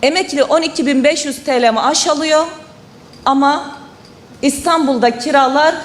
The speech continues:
minimum on beş bin T L'den başlıyor. Bunun yemesi var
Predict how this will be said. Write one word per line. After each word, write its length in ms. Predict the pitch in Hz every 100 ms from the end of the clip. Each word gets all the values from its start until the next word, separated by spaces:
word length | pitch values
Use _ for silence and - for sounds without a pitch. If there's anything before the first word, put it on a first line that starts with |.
| -
minimum 560 | 240 311 294 247 277 277 -
on 200 | 311 262
beş 240 | 233 -
bin 120 | 240
T 220 | 233 262 220
L'den 440 | 208 240 262 240
başlıyor. 460 | 196 - - 202 139 - - - - - - -
Bunun 300 | 262 339 320
yemesi 500 | 269 262 254 359 320
var 160 | 202